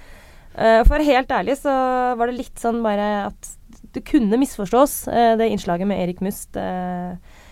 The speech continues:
på Kulturnytt, eh, om det var et arkivopptak, for real. Eh, dessverre var det ikke det. Det var, eh, virkeligheten, og det skjer i tjue femten. Da er det altså en styreleder som sier at, eh, kvinner i næringslivet og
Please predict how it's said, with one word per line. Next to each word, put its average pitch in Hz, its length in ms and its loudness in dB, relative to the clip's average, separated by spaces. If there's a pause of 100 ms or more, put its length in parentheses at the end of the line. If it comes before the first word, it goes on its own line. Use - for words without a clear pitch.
(320)
på 190 140 -2 (100)
Kulturnytt, 208 560 -4
eh, 208 560 -2
om 202 100 -4
det 202 120 -2
var 170 160 0
et - 100 -8
arkivopptak, 175 640 -8 (340)
for 214 160 0
real. 277 240 2 (400)
Eh, 247 540 4 (100)
dessverre 208 320 -4
var 185 140 -2
det 185 80 -8
ikke 208 100 -6
det. 294 60 2 (100)
Det 240 80 0
var, 214 140 2 (100)
eh, 214 80 0
virkeligheten, 214 480 -4
og 277 80 2
det 240 80 -2
skjer 214 320 2
i 214 80 -6
tjue 208 240 -6
femten. 254 460 0 (360)
Da 233 120 2
er - 20 4
det 247 80 6
altså 247 160 2
en - 60 -4
styreleder 175 500 0
som 220 80 -2
sier 180 400 -4
at, 190 240 -6
eh, 208 160 0
kvinner 214 400 -2
i 214 160 0
næringslivet 180 560 -2
og 208 260 2